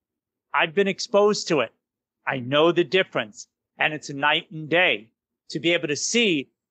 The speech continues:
do you have a super highway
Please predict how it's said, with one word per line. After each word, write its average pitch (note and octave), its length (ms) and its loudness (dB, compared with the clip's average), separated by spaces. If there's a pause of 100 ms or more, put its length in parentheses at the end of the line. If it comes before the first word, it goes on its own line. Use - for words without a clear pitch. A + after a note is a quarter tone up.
(540)
do D3+ 140 -2
you A3+ 160 2
have G3 160 0
a C#3+ 80 -2
super A3 600 -2
highway D#3+ 720 0